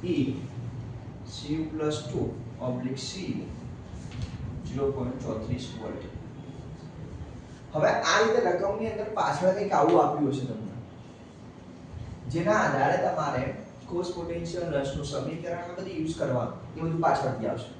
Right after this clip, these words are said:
પણ સૌથી પહેલા તો આ વેલ્યુ કોની આપી છે એ આપણને ખ્યાલ આવવો જોઈએ. તો સૌથી પહેલા આપણે જોવાનું આ સિમ્બોલ. પહેલા તો E ની વેલ્યુ છે, E એટલે પોટેન્શિયલ કહેવાય. E નો મતલબ શું થાય? પોટેન્શિયલ.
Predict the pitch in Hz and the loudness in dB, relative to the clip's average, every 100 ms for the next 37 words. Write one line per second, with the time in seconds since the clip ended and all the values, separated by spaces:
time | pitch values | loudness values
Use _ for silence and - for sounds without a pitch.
0 | - - - - 554 571 - - - 381 | -14 -16 -16 -8 -4 0 2 2 2 4
1 | 392 208 139 131 - - - 170 - - | 6 6 6 6 6 6 4 2 0 0
2 | - 160 160 147 143 139 139 - - - | 0 0 4 4 4 2 -2 -2 0 0
3 | - - - - - - - - - - | 0 -2 -4 -6 -10 -12 -14 -16 -16 -16
4 | - - - - 185 180 180 175 180 240 | -16 -16 -14 -10 -4 4 10 10 10 6
5 | 202 196 185 180 180 160 170 190 196 - | 8 10 8 8 6 8 6 6 4 2
6 | - 139 - - - - - - - - | 2 2 2 0 -4 -10 -14 -16 -16 -16
7 | - - - 160 175 208 185 180 202 214 | -16 -12 0 4 6 6 4 2 4 8
8 | 202 196 196 196 208 - 180 185 180 185 | 8 8 4 4 4 4 4 4 4 2
9 | 180 170 180 185 180 165 - - - - | 2 0 0 0 4 4 4 2 -4 -10
10 | - - - - - - - - 135 143 | -14 -16 -16 -14 -16 -16 -16 -8 0 2
11 | 165 170 175 175 117 - - - - 139 | 2 2 2 2 4 6 6 4 4 4
12 | 127 123 123 117 - | 6 4 2 0 -4